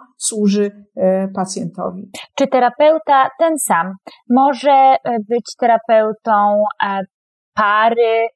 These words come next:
Speaker 2: e, swojego klienta indywidualnego, czy może być terapeutą mamy,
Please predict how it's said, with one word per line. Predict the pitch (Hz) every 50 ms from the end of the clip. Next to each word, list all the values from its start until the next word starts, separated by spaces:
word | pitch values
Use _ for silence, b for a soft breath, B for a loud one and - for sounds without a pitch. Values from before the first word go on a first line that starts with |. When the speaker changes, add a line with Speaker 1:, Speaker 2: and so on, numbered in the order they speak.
| _ -
Speaker 2:
e, | 202 196 185
swojego | - - - 208 202 196 196 - 202 196 196
klienta | - - 214 202 196 196 202 190 202 196
indywidualnego, | - 208 202 190 214 196 190 208 185 214 208 208 202 214 220 226 254 262 262 254 - 214 202 - _
czy | - 180
może | 180 170 170 165 165 175 165
być | - 175 _ -
terapeutą | 196 185 185 185 - 196 196 190 - 214 202 202 202 202 202
mamy, | 214 226 262 269 240 233 220 214